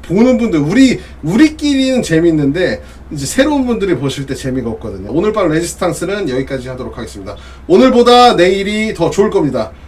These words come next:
이거 다들 외우세요. 오늘보다 내일이 좋을 겁니다. 파이팅! 네, 이거 다 외우셔서 우리 방송 마지막엔 이 얘기 합시다.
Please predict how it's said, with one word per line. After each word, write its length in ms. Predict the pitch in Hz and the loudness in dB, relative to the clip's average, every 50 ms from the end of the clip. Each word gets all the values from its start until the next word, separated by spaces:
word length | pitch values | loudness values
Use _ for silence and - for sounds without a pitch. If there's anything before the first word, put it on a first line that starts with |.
| - - | -20 -14
이거 240 | - 175 202 254 247 | -8 -2 4 4 4
다들 240 | - - 202 220 214 | 4 4 2 2 4
외우세요. 580 | 185 196 233 220 165 190 165 143 143 175 - - - - - - | 6 6 6 6 4 2 2 2 2 0 -2 -4 -10 -18 -8 0
오늘보다 720 | - 175 226 240 262 254 226 240 240 233 240 247 240 226 | 2 6 6 8 6 6 4 2 2 4 4 4 4 2
내일이 640 | 165 160 170 190 202 185 190 202 208 214 220 - - | 2 2 2 2 0 -2 -2 -4 -4 -4 -4 -4 -4
좋을 240 | - - 175 180 - | 0 2 2 2 4
겁니다. 460 | 170 160 147 131 117 120 107 - - - - - - - - - - - - - - - - - - - - - - - | 2 0 0 0 -2 -4 -6 -8 -12 -16 -20 -20 -20 -20 -20 -20 -20 -20 -20 -20 -20 -20 -20 -20 -20 -20 -20 -18 -6 2
파이팅! 440 | 240 247 240 226 214 185 127 - - - - - - - - | 4 4 4 4 2 0 -2 -2 -8 -16 -20 -20 -20 -16 -10
네, 300 | 131 131 120 107 95 - - - - | -8 -6 -6 -6 -8 -12 -18 -16 -12
이거 180 | - 165 190 185 | -6 -2 -2 0
다 140 | - 247 147 | 0 0 -2
외우셔서 680 | 131 139 165 190 196 156 - - - 190 208 233 226 - - - - - - | 0 2 2 2 2 2 0 -2 -2 -2 -4 -4 -4 -6 -8 -6 -6 -6 -4
우리 320 | 320 175 185 156 135 - | -2 2 2 2 2 0
방송 340 | - - 185 196 190 214 185 | -2 0 0 0 2 0 0
마지막엔 680 | 170 147 151 160 160 175 185 175 165 147 151 165 180 - | 2 2 2 2 0 0 0 0 2 2 0 -2 0 -2
이 100 | 143 170 | 0 0
얘기 140 | 170 156 156 | 0 0 0
합시다. 380 | 156 147 - - - 110 107 | -2 -4 -6 -8 -8 -8 -8